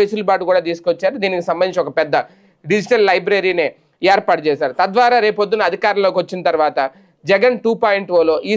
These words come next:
సమస్యలన్నీ పరిష్కరిస్తాము అనేది ఆయన ఇస్తున్న హామీ. ఈ నేపథ్యంలో జిల్లాల వ్యాప్తంగా ఇది మొదలైంది. అయితే ఇప్పటికే జగన్మోహన్ రెడ్డి మీదే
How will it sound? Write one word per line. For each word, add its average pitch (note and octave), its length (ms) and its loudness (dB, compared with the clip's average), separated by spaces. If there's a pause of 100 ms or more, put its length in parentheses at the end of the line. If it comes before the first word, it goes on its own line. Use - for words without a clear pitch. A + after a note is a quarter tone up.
(100)
సమస్యలన్నీ G#3+ 520 0 (120)
పరిష్కరిస్తాము F#3 680 0 (160)
అనేది G#3 280 0 (160)
ఆయన F3 200 0
ఇస్తున్న F3 360 -4
హామీ. B2+ 200 -4 (140)
ఈ G#3 40 0 (100)
నేపథ్యంలో G3 440 0 (120)
జిల్లాల F3+ 320 0
వ్యాప్తంగా F3+ 400 0
ఇది D#3+ 120 -2
మొదలైంది. B2+ 320 -2 (360)
అయితే A#3+ 240 2
ఇప్పటికే A#3 300 0 (560)
జగన్మోహన్ A#3 520 2
రెడ్డి A3 200 -2
మీదే A#3 180 0